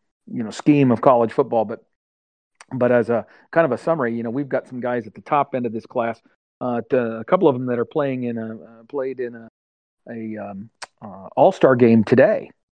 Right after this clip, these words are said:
in fact, um, and have been practicing all week and stuff. And we've been getting reports from them, and, um, you know, they're doing very well. Uh, and, and that was, uh, Turner, uh, Corcoran, uh, who's an offensive lineman, six-foot-six, two hundred and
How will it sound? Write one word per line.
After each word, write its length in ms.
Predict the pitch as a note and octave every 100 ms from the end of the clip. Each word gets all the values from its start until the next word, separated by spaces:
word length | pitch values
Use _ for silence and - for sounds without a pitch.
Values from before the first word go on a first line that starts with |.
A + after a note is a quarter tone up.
| _
in 180 | - -
fact, 480 | - G2+ E2 - - -
um, 440 | B2+ A#2+ G#2+ G2+ G#2+ _ _
and 160 | C3 A#2
have 200 | A#2+ A2
been 260 | B2+ A#2 A2
practicing 560 | C#3 A#2+ - A#2+ B2+
all 160 | A#2 A2+
week 240 | A#2 A#2
and 80 | A2
stuff. 220 | - A#2+
And 80 | A#2+
we've 160 | A#2 A2+
been 160 | A2
getting 220 | A#2 A2+
reports 380 | G#2+ - A#2+ A2
from 160 | - A2
them, 240 | A2 A2
and, 120 | G2+ - _ _ _ -
um, 460 | A#2 G#2+ G2+ A2 _
you 180 | B2 A2
know, 100 | G2+
they're 140 | A2+
doing 300 | A2 A#2 G#2+
very 180 | A#2 A#2
well. 460 | G#2+ A2 G#2+ A#2 _ _ _
Uh, 240 | B2 G#2+ G#2+
and, 220 | G#2+ A2
and 180 | A2 G#2+
that 200 | A#2+ B2+
was, 180 | B2 G#2+
uh, 120 | G#2
Turner, 440 | - D3+ C3 B2
uh, 260 | A#2 A2 G#2 - _ _ _ _
Corcoran, 500 | - E3 D#3 E3 F#3+ - _ _
uh, 180 | C3 A#2
who's 200 | C3 A#2+
an 80 | B2
offensive 460 | C3 C#3 B2+ A#2+
lineman, 420 | A2+ A#2+ C3+ C3 C3
six-foot-six, 760 | - - A#2+ - - C3+ -
two 200 | - B2+
hundred 260 | B2+ B2 A2+
and 160 | A2+